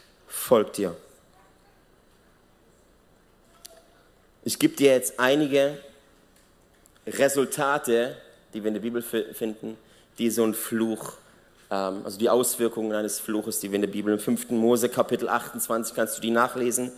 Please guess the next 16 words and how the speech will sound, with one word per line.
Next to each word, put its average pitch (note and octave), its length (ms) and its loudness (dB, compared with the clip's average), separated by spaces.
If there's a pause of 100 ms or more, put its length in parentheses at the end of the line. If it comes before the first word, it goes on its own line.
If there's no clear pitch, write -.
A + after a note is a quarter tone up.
(440)
Da A2+ 160 6
stehen A#2+ 340 2
achtundsechzig B2 760 2
Verse. C3 560 4 (340)
Die B2 80 6
ersten B2 320 4
vierzehn B2 400 4
Verse A#2 480 4
handeln A#2 220 2
vom A#2 180 2
Segen, C#3 340 4
die A#2+ 100 -2
übrigen A#2 420 0
handeln A2+ 260 0
von G#2+ 240 -2
Flüchen. D#3 640 -4